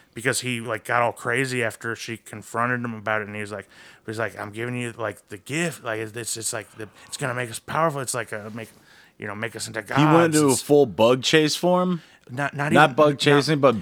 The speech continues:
Speaker 1: it was,
Speaker 2: bug
Speaker 1: it was
Speaker 2: fucking infected, or, like,
Speaker 1: it
Speaker 2: with
Speaker 1: was
Speaker 2: power?
Speaker 1: like, uh, it was like, almost like he got, he, yeah, he was looking at it as some sort of, like, uh,
Speaker 2: So,
Speaker 1: like
Speaker 2: is he the reason Brie Olson's no longer in porn?
Speaker 1: No, she was retired before that,
Speaker 2: Okay.
Speaker 1: I believe.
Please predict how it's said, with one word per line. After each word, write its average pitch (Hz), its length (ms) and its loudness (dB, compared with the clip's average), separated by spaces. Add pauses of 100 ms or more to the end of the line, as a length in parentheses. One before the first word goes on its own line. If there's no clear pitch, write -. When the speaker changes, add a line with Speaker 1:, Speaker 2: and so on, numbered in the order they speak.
(120)
Speaker 1:
it 135 100 0
was, 135 300 6
Speaker 2:
bug 120 100 -8
Speaker 1:
it 135 60 -2
was 143 200 4
Speaker 2:
fucking 135 120 2
infected, 131 560 2
or, 139 200 4
like, 110 280 2 (120)
Speaker 1:
it 131 80 -6
Speaker 2:
with 135 160 0
Speaker 1:
was 143 80 -2
Speaker 2:
power? 147 300 4
Speaker 1:
like, 113 100 2
uh, 101 160 -6
it 110 40 -6
was 117 120 -4
like, 123 140 -4
almost 139 320 -2
like 131 140 -4
he 120 260 -4
got, 120 140 -6
he, 113 220 -8 (920)
yeah, 120 240 -4
he 113 160 -8
was 110 180 -6
looking 120 360 -8
at 110 80 -4
it 107 100 -10
as 104 80 -6
some 113 260 -4
sort 107 360 -6
of, 98 120 -14
like, 90 320 -16
uh, 80 360 -16 (160)
Speaker 2:
So, 113 180 2
Speaker 1:
like - 160 -4 (300)
Speaker 2:
is 113 160 0
he 185 160 2
the 208 120 4
reason 190 440 2
Brie 160 220 4
Olson's 170 440 2
no 151 140 6
longer 151 340 4
in 131 80 0
porn? 165 380 0 (500)
Speaker 1:
No, 127 160 0
she 180 240 0
was 123 160 -2
retired 110 520 -4
before 98 400 -14
that, 85 280 -4
Speaker 2:
Okay. 90 80 -14
Speaker 1:
I 76 40 -12
believe. 90 360 -16